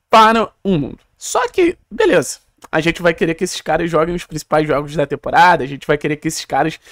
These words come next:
eles brilhem no principal momento do, do Atlético no ano.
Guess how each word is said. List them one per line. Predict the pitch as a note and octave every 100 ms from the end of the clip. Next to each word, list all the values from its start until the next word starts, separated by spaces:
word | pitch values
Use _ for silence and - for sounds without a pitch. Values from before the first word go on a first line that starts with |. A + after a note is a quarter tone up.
| - -
eles | F#3 D#3+
brilhem | D3+ F3 G3+ G#3
no | G3+
principal | - G3+ G#3 - F#3+ A#3
momento | C4 G3 F#3+ G#3+ B3 A#3+ _ _
do, | F#3+ F3 A3+ -
do | F3 A3+
Atlético | A3+ G#3+ G#3+ - -
no | C4+
ano. | A#3 E3+